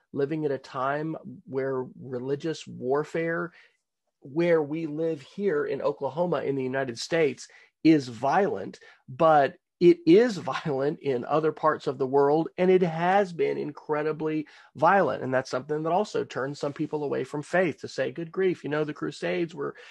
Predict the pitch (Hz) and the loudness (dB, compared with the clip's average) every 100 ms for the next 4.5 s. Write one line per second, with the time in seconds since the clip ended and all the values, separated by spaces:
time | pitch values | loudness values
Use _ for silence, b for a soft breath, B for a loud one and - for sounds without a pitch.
0 | B B - 165 - 170 190 170 156 151 | B B -2 -2 0 -2 0 2 0 0
1 | 156 160 160 139 175 175 151 143 - 160 | -4 -2 -4 -4 -6 -4 -4 -4 -2 -2
2 | 170 160 151 135 120 151 - 160 165 160 | -2 0 2 0 -2 -8 0 0 2 0
3 | 160 147 143 160 151 135 127 139 151 151 | -2 -2 -2 0 0 -2 -4 -2 -2 -4
4 | 135 147 156 156 139 | -2 -2 0 -2 -4